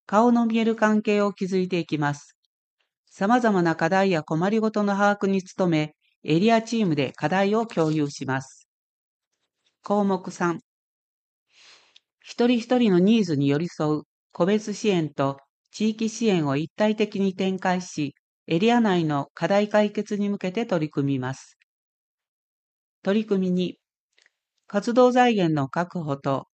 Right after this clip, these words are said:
健全な事業運営。項目一、福祉活動財源として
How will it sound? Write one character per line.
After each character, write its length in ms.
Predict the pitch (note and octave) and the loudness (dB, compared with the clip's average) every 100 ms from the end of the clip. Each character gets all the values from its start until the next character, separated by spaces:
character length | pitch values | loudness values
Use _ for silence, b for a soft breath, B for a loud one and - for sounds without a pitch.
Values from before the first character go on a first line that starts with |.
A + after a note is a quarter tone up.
| _ - | _ -2
健 240 | E3+ G3 | 0 2
全 280 | G3+ G3+ F#3+ | 2 2 2
な 240 | E3+ - | -2 -4
事 140 | - D#3 | -4 -2
業 320 | F3 E3 E3 | 0 2 2
運 240 | D#3+ C3 | 0 -2
営。 160 | A#2 G#2+ _ _ _ _ _ _ _ _ | -4 -6 _ _ _ _ _ _ _ _
項 180 | - G#3+ | -2 2
目 360 | G#3+ G#3 G3 G3 | 2 2 -2 -2
一、 300 | F#3+ - - _ _ _ _ _ _ | -6 -18 -20 _ _ _ _ _ _
福 220 | G#3 G#3 | -2 0
祉 120 | A#3+ - | -2 -2
活 300 | A#3 A#3 A3+ | -2 0 2
動 220 | A3 G#3+ | 2 4
財 240 | A3 G#3 | 2 2
源 180 | F#3 E3 | 0 -2
と 160 | E3 D#3+ | -4 -6
し 100 | - | -2
て 300 | D#3 D3+ | 0 0